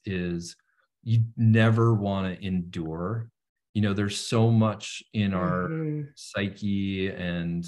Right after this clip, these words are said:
Speaker 1: everything, um, from growing up, from sexual experiences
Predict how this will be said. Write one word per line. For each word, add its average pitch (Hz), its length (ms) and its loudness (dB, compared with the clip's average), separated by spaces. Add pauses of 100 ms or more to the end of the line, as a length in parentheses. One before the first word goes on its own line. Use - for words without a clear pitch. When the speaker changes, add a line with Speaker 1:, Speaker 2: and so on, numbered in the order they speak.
(160)
Speaker 1:
everything, 87 680 -4 (880)
um, 87 380 -4
from 82 200 -6
growing 92 480 -2
up, 110 560 4
from 85 460 -6
sexual 92 420 -8
experiences 90 1160 -6